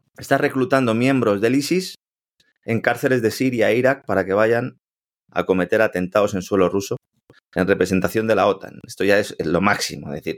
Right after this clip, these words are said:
ya no es que tengamos operaciones proxy con determinados infiltrados dentro de los movimientos islamistas, como expusimos aquí, además, en un programa que hicimos,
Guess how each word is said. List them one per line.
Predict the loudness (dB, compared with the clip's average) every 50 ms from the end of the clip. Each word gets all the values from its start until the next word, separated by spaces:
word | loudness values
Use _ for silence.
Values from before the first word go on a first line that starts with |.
| -10 _
ya | -2 0 0 0
no | 2 0 0 0 2
es | 2 2 0 0 -4 -12 _ -20 -20 -20 -20 -20 _ _
que | -6 -4 -2
tengamos | 0 -2 0 2 2 2 2 2 0 0 -2 -2 -6 -12 _ _ _ _ _ _ _ -4
operaciones | -4 0 0 2 0 0 0 0 -2 -2 -2 -4
proxy | -4 0 0 0 0 0 -2 -4 -4 -2
con | 0 0 2 2
determinados | 2 2 2 2 2 2 2 2 2 0 -2
infiltrados | -4 0 0 -2 -2 -2 -2 0 0 2 2 0 -2 -2
dentro | -2 -4 -2 0 2
de | 2 2
los | 2 2
movimientos | 2 2 2 2 2 2 2 0 0 0
islamistas, | 0 0 2 2 2 0 0 0 0 -2 -2 -2
como | -8 -6 -4 -2 -2
expusimos | -2 -4 -8 -4 0 0 0 2 0 -2
aquí, | -4 0 0
además, | 2 2 2 0 -2 -2
en | -2
un | -4 -4
programa | 0 0 0 2 2 0 -2
que | -2 -4
hicimos, | -2 -2 -2 -2 -4